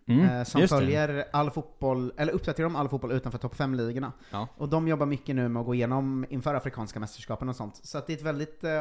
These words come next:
Speaker 2: om man är på Twitter och vill ha ett kul fotbollskonto att följa, så följ Fotbollens alla hörn.
Speaker 1: Det är bra. Men det jag tänkte också att, eh, eftersom att vår, vår, vår fina
Speaker 2: Algeriet har inte förlorat på trettiofyra landskamper nu, vet du va?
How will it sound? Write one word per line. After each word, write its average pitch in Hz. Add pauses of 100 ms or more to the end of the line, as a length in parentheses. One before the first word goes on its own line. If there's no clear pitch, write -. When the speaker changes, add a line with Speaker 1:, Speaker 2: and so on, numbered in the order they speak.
Speaker 2:
om 165
man 170
är 165
på 165
Twitter 165
och 131
vill 135
ha 127
ett -
kul 143
fotbollskonto 120
att 127
följa, 110
så 127
följ 135
Fotbollens 113
alla 110
hörn. - (100)
Speaker 1:
Det 131
är 131
bra. 90 (120)
Men 123
det 135
jag 131
tänkte 139
också -
att, 110
eh, 110 (460)
eftersom -
att 107
vår, 110 (340)
vår, 127
vår 135
fina 151
Speaker 2:
Algeriet 135
har 202
inte 165
förlorat 113
på -
trettiofyra 113
landskamper 110
nu, 110
vet 101
du -
va? 101